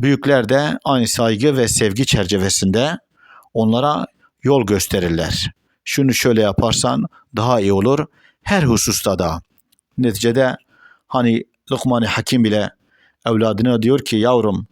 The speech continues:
daima kendi işlerinde tecrübeli insanlarla, büyüklerle istişare et. Çünkü senin kolaylıkla elde edeceğin yolları, kat edeceğin yollara onlar büyük külfetler,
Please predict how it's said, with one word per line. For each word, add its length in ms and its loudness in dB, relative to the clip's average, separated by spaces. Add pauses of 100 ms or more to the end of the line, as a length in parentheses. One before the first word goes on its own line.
(720)
daima 420 4
kendi 300 0
işlerinde 800 0 (640)
tecrübeli 480 2
insanlarla, 760 0
büyüklerle 500 2
istişare 500 0
et. 180 2 (640)
Çünkü 300 2
senin 280 2
kolaylıkla 520 2
elde 380 2
edeceğin 640 2 (600)
yolları, 500 4
kat 180 2
edeceğin 440 2
yollara 540 2
onlar 400 0
büyük 240 2
külfetler, 640 0